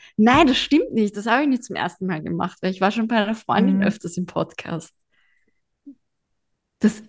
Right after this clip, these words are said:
Speaker 1: das ist, st-, was habe ich zum ersten Mal gemacht? Ja, einen fünfzig Kilometer Lauf im Wettkampf habe ich zum <laughs> ersten Mal gemacht. Aber
Speaker 2: Na, siehst du,
Speaker 1: Laufen ist ja
Speaker 2: mega.
Speaker 1: nichts, was ich,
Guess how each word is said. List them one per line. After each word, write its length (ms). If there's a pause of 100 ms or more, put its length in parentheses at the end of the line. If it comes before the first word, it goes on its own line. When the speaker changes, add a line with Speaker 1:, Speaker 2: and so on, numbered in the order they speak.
Speaker 1:
das 320
ist, 300
st-, 100 (380)
was 240
habe 140
ich 100
zum 120
ersten 300
Mal 100
gemacht? 200
Ja, 240
einen 200
fünfzig 440
Kilometer 560
Lauf 560
im 220
Wettkampf 560
habe 80
ich 100
zum 200
<laughs> 20
ersten 320 (120)
Mal 100
gemacht. 600
Aber 80
Speaker 2:
Na, 440
siehst 200
du, 120
Speaker 1:
Laufen 300
ist 140
ja 60
Speaker 2:
mega. 20
Speaker 1:
nichts, 360
was 220
ich, 120